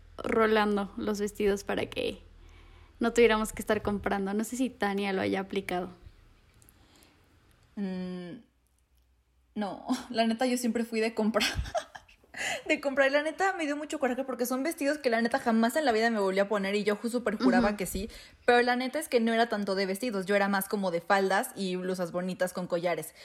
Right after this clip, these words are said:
Speaker 2: pero lo que hacía, lo que yo hacía era comprarme básicas, entonces ya literal ibas combinando y así ya no, pues no tenías tanta bronca como en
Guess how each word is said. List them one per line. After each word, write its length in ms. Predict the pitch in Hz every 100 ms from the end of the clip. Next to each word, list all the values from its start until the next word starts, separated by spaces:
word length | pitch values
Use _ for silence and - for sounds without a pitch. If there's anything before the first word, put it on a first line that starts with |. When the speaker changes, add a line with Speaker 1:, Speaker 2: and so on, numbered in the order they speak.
| - _ -
Speaker 2:
pero 180 | 233 226
lo 160 | 220
que 80 | 226
hacía, 300 | 220 247 247
lo 120 | 233
que 120 | 240 247
yo 80 | 294
hacía 300 | 285 233 -
era 240 | 220 220
comprarme 460 | 208 190 190 190 185
básicas, 580 | 196 196 175 143 - -
entonces 460 | 208 208 220 226
ya 220 | 202 202 202
literal 400 | 196 185 190 185
ibas 240 | 190 -
combinando 640 | 202 202 214 226 202 196 - - - -
y 100 | 208
así 220 | 202 214
ya 140 | 196 196
no, 500 | 190 190 185 - - _
pues 140 | 226
no 80 | 208
tenías 240 | 208 196 196
tanta 280 | 190 190 190
bronca 320 | 196 196 196
como 180 | 185 175
en 340 | 160 165 196